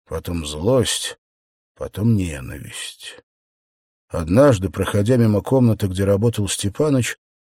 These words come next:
Эрих увидел, как тот высунулся в окно.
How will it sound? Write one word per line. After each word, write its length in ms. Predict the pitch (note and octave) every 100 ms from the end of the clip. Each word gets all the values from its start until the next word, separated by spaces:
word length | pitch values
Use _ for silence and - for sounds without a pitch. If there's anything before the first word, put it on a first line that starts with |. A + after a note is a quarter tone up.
| -
Эрих 360 | D3+ D#3 B2+
увидел, 400 | D3 E3 D3+ C#3+
как 180 | A#2+ C3+
тот 240 | - B2 G#2
высунулся 680 | B2+ B2 A#2+ A#2+ A#2 - A2+
в 100 | A#2
окно. 640 | A#2 - F2+ D2 -